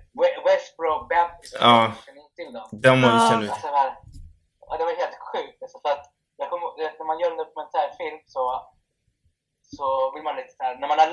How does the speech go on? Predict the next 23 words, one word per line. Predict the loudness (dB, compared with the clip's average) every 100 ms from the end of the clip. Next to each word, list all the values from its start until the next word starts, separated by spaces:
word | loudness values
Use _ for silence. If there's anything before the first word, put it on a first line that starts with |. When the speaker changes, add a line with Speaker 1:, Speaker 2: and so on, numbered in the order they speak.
| 10
Speaker 1:
landat | 8 6 2 2
så | 0
ska | -6 -6
man | -4
träffa | -6 -4 -6 0
folk, | 0 0
så | -4
ska | -4 -2
man | 0
prata | 0 0 -2
ihop | -14 -18 -16
sig | -12 -12
lite, | -12 -14 -16
liksom | -4 4
så | 4
här, | 2 -8 -20 -16
"Nu | -12 -2
kör | 0 0
vi | 0
igång" | 6 8 10 8 2
och | -4
så |
där. | -4